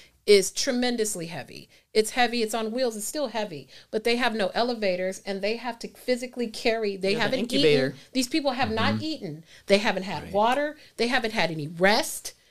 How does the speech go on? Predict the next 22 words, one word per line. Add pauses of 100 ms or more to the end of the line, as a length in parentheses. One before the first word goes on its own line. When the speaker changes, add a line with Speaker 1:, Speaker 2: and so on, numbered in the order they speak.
(100)
Speaker 1:
'cause (180)
it's
hot, (300)
Speaker 3:
Mm-hmm.
Speaker 1:
it's
uncomfortable, (240)
and
they're
still
giving
their
all, (260)
and
they
get
to
the
roof, (580)
and
there's
no
relief.